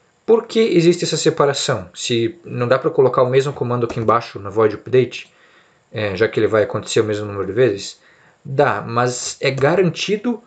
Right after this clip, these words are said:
o lat update é garantido que vai ser chamado por último, depois de todas as atualizações, aí que ele chama o lat update logo antes da renderização,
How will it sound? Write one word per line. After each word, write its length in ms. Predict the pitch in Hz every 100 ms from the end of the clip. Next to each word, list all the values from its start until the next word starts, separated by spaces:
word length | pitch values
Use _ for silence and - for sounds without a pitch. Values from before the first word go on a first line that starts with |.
| _ _ _ _ 120
o 80 |
lat 280 | 120 123 127
update 520 | - 131 127 147 - -
é 60 |
garantido 520 | 131 160 175 - 180
que 80 | 180
vai 120 | 160
ser 120 | 156 160
chamado 720 | - 151 143 156 165 170 - _ -
por 180 | 165 185
último, 640 | - 214 190 - 123 104
depois 420 | 107 - 156 185
de 80 | 147
todas 340 | 143 190 214 180
as 80 |
atualizações, 880 | 170 160 143 131 - 160 156 - - _ - -
aí 220 | - 147 170
que 80 |
ele 80 | 185
chama 320 | 170 165 160
o 20 | 147
lat 220 | 139 -
update 640 | - 131 123 156 - 117 -
logo 440 | 147 151 175 196 170
antes 200 | 175 180
da 100 | 156
renderização, 720 | 156 156 156 160 - 117 92